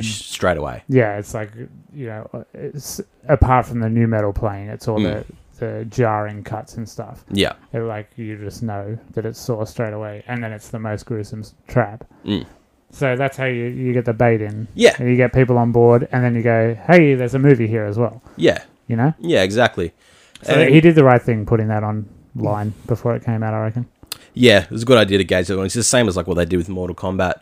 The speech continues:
Speaker 1: opening that scene with, um, with Bihan and, and
Speaker 2: Yeah.
Speaker 1: Hanzo in their fight. But, um,
Speaker 2: I di-,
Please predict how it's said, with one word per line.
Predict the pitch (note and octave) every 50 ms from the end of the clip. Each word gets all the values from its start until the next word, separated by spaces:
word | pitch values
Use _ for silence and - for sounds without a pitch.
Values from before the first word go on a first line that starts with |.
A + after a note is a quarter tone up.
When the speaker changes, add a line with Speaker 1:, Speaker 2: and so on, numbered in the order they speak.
| _ _ _ _ _ _ _ -
Speaker 1:
opening | - F#2 F2+ F2+ F#2 F2+
that | F2+ F2 F2+
scene | - - G2+ F#2 F#2 F#2
with, | F2+ F2+ E2+ - -
um, | F#2+ F#2 F2+ F2+ F2+ F2+ F2+ E2+ - - -
with | - G2+ G2 F2 F2+
Bihan | F#2 F2 F2 F#2 F2 F2+ F2
and, | F2+ F2 F2 E2+ F2 -
and | - F#2
Speaker 2:
Yeah. | F2+
Speaker 1:
Hanzo | F#2 F#2 F#2+ F#2 F#2+ F#2 F2+ F2+ - _ _ _ _ _ _ _ -
in | G#2 G2+ F#2+
their | G2 G2+ G#2
fight. | G2 - G2 F#2+ F2+ F2+ -
But, | - G#2+ G#2+ G#2
um, | G#2 G#2 G#2 G2+ G2 F#2 - _ _ -
Speaker 2:
I | B2+ C3+
di-, | D3+